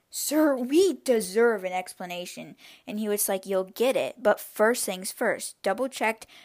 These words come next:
our projectors, our everything, and have the Orca sweep the ship for any tracking devices. We must get away from the Aronnax." And he turns towards Anna, and he's like, "As for you, you're coming with me. I think it's about time you gave us a course heading."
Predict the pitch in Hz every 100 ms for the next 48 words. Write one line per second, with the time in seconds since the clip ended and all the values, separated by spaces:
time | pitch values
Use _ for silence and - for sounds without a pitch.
0 | _ - 180 185 185 220 240 247 240 240
1 | 226 - - _ - 175 135 - - 247
2 | 220 214 - 196 190 196 214 202 - 220
3 | 226 220 226 220 226 - 196 202 190 190
4 | - 196 180 170 151 - - - - -
5 | - 208 196 196 208 - 214 190 185 185
6 | 185 - 220 202 139 127 - - 196 196
7 | 202 196 202 - 196 180 - - 214 190
8 | 175 180 180 170 - - - - 196 190
9 | - 196 247 240 247 254 220 196 190 208
10 | - - - 220 269 285 277 269 208 202
11 | 196 190 196 185 165 - - - 180 -
12 | - 160 - 92